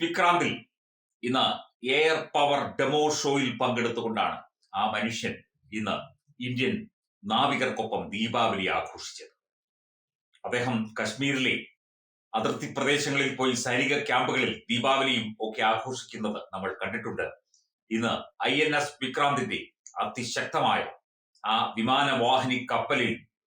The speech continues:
നിന്നുകൊണ്ട് എയർ പവർ ഡെമോ ഷോ, ഇന്ത്യയുടെ ഏറ്റവും ശക്തമായ നാവികാഭ്യാസ പ്രകടനത്തിന് സാക്ഷ്യം വഹിച്ചുകൊണ്ട്, സല്യൂട്ട് സ്വീകരിച്ചുകൊണ്ട്, ഇന്ത്യൻ നാവികസേനയെ ഹൃദയത്തോട് ചേർത്ത്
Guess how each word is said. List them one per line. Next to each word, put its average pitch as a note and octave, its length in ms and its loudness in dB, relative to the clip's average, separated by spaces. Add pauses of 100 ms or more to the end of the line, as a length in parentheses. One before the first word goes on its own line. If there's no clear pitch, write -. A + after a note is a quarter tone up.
(180)
നിന്നുകൊണ്ട് A2 500 0 (1300)
എയർ C#3 400 2
പവർ A#2+ 300 2
ഡെമോ A2+ 320 2
ഷോ, - 380 -4 (100)
ഇന്ത്യയുടെ B2 340 2
ഏറ്റവും C3 500 0
ശക്തമായ A#2+ 760 0 (360)
നാവികാഭ്യാസ G#2+ 960 0 (200)
പ്രകടനത്തിന് G#2+ 600 -4 (300)
സാക്ഷ്യം C3 480 2
വഹിച്ചുകൊണ്ട്, G#2+ 680 -2 (180)
സല്യൂട്ട് F#3+ 600 2 (120)
സ്വീകരിച്ചുകൊണ്ട്, G#2+ 800 -2 (800)
ഇന്ത്യൻ G#2+ 420 -2 (100)
നാവികസേനയെ G2+ 720 0 (520)
ഹൃദയത്തോട് A#2 760 2
ചേർത്ത് A#2+ 300 -2